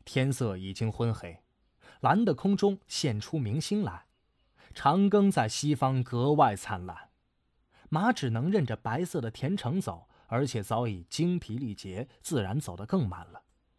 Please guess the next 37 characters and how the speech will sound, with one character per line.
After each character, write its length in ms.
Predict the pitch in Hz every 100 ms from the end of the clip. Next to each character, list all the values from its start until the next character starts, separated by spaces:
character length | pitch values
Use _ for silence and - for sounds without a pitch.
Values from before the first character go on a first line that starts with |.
| _ _ _ _ -
幸 280 | - 226 196
而 140 | 214
月 220 | 247 160
亮 220 | 95 87 - -
却 180 | - 101
在 140 | 95
天 280 | - 117 120
际 280 | 110 90 -
渐 320 | - - 113
渐 220 | 95 110
吐 220 | 90 - 95
出 240 | - 117
银 340 | 95 104 185
白 180 | 190 98
的 80 | 98
清 240 | - 120
辉。 280 | 117 117 127 _ _ _ _ _ _ _ _ _ _ _ _ _ _ -
讨 240 | - 120
厌！ 300 | 117 120 - _ _ _ _ _ _ _ _ _ _ _ -
一 180 | 254
听 220 | 208 269 269
到 180 | 220
自 160 | 196 247
己 120 | 156
的 100 | 151
肚 260 | 175 247 147
子 140 | 123
咕 180 | 117 254
噜 120 | 254
咕 160 | 262 262
噜 160 | 269
地 60 | 180
响 280 | - 101 95
了 60 | 175
一 140 | 123
阵 120 | 120
儿， 100 | 98